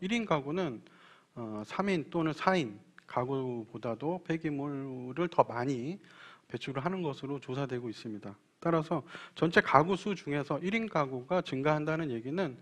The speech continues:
폐기물의 증가를 좀 더 촉진시키는 그러한,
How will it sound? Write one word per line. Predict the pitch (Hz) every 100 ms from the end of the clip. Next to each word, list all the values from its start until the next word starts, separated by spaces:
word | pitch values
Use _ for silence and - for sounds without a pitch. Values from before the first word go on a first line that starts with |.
| - - - -
폐기물의 | 190 175 180 151 156 196 214 202 _ _ -
증가를 | - 143 139 139 135 185 208 185
좀 | 139
더 | 131
촉진시키는 | 131 - - 220 180 - - 120 110 -
그러한, | - 131 127 139 165